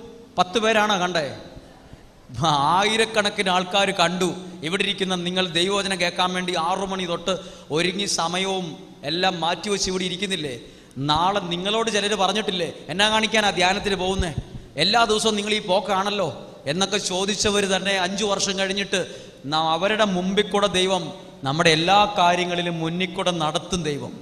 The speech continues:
അതൊക്കെ ഒരു സീക്രട്ട് ഉണ്ട്, രഹസ്യമുണ്ട് കേട്ടോ. എന്തൊക്കെ ഒത്തിരി കാര്യമുണ്ട്, ഇതൊക്കെ ചുമ്മാ എഴുതി വച്ചിരിക്കുന്നതല്ല,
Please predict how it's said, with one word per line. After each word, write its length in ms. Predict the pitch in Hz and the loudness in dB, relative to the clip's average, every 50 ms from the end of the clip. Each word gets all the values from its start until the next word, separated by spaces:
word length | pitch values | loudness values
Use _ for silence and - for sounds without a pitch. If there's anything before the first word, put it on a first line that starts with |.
| - - - - - - - - - - - - - - - - - - - - 190 | -18 -18 -20 -20 -20 -20 -20 -20 -20 -20 -20 -20 -20 -20 -20 -20 -20 -16 -8 -6 -4
അതൊക്കെ 220 | 220 254 233 247 240 | -2 -2 -2 -2 -2
ഒരു 80 | 208 - - - | -2 -2 -2 -4
സീക്രട്ട് 460 | 160 - 202 196 - 262 - - 202 175 | -4 -4 -4 -2 0 -2 -2 0 -4 -4
ഉണ്ട്, 120 | 165 165 151 151 147 | -4 -4 -6 -6 -6
രഹസ്യമുണ്ട് 540 | 156 165 214 214 - - 233 185 175 185 190 | -6 -4 -4 -2 -2 -2 -4 -4 -6 -6 -6
കേട്ടോ. 200 | 165 - 175 123 101 - - - - - - - - - - - - - - - - | -6 -6 -8 -12 -12 -14 -20 -20 -20 -20 -20 -20 -20 -20 -20 -20 -20 -20 -20 -18 -14
എന്തൊക്കെ 260 | 139 160 175 190 185 | -10 -6 -6 -2 0
ഒത്തിരി 360 | 185 165 165 175 - 220 214 208 - | 0 -2 -2 -2 -4 -2 -2 -2 -2
കാര്യമുണ്ട്, 440 | 170 160 160 180 190 190 175 160 156 151 | -2 -2 -2 0 0 0 -2 -2 -2 -4
ഇതൊക്കെ 140 | 170 170 170 143 | -4 -4 -4 -6
ചുമ്മാ 180 | 156 165 185 196 | -4 -2 -2 0
എഴുതി 180 | 196 185 190 | 0 0 -2
വച്ചിരിക്കുന്നതല്ല, 600 | 185 185 180 185 175 180 190 185 175 147 139 127 | -2 -4 -6 -6 -6 -6 -6 -4 -4 -6 -6 -6